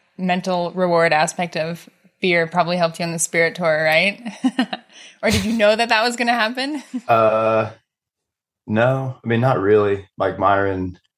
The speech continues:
Speaker 2: you know, you never really know with Myron. He just, sometimes things just appear places. He kinda knew we were going. We're like, "Oh, look, Myron must
Speaker 1: <laughs> Yeah.
Speaker 2: have been here. There's a Tower of Modelo."
Speaker 1: Yeah.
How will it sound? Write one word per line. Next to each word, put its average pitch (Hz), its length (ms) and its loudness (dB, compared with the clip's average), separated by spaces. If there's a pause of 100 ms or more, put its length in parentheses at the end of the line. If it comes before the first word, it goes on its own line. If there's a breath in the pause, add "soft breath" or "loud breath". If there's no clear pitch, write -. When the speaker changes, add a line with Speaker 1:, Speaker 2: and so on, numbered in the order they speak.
Speaker 2:
you 82 100 -4
know, 80 320 -4
you 98 80 -2
never 101 200 2
really 90 220 4
know 85 160 2
with 90 180 -2
Myron. 82 300 0
He 85 100 -8
just, 85 380 -8
sometimes 92 360 -4 (200)
things 95 260 -2
just 90 180 -8
appear 90 560 -2
places. 92 460 -4
He 95 100 -4
kinda 95 220 0
knew 95 180 -2
we 95 120 0
were 92 120 0
going. 92 280 2
We're 95 80 -2
like, 92 180 0
"Oh, 107 160 0
look, 101 220 -4 (320)
Myron 98 300 2
must 95 100 -2
Speaker 1:
<laughs> - 20 2
Yeah. 95 40 2
Speaker 2:
have 92 120 -2
been 98 120 -4
here. 92 140 -4
There's 90 160 -2
a 87 80 -2
Tower 90 380 2
of 87 100 -4
Modelo." 85 460 -2 (720 loud breath)
Speaker 1:
Yeah. 196 320 -4